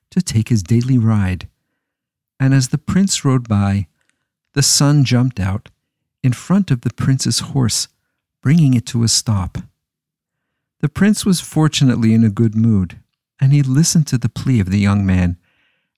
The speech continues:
and told him he would indeed be glad to invite Rabbi Sadia Gaon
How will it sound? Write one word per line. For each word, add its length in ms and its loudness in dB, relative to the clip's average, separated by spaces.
and 140 -6
told 320 0
him 140 2
he 160 0
would 120 0
indeed 400 0
be 140 0
glad 480 0
to 140 0
invite 480 0
Rabbi 360 -2
Sadia 480 -2
Gaon 420 0